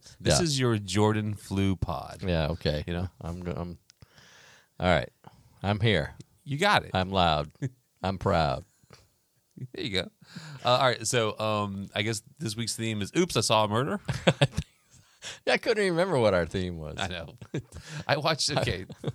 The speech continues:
Speaker 1: <laughs> So I watched, um, Deep Red, I don't know,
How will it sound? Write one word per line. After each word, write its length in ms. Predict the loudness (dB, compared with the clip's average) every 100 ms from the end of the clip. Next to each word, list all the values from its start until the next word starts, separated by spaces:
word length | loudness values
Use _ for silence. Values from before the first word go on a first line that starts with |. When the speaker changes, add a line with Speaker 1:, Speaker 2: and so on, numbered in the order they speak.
| -4 -4
Speaker 1:
<laughs> 460 | -2 -6 -8 -18 -16
So 220 | -10 -4
I 160 | 0 0
watched, 400 | -2 -6 -8 -2
um, 400 | 0 2 -2 -8 -10 -10 -6
Deep 240 | 0 0 2
Red, 320 | 2 2 0 -4
I 160 | -2
don't 120 | -2
know, 360 | 0 -2 -2 -6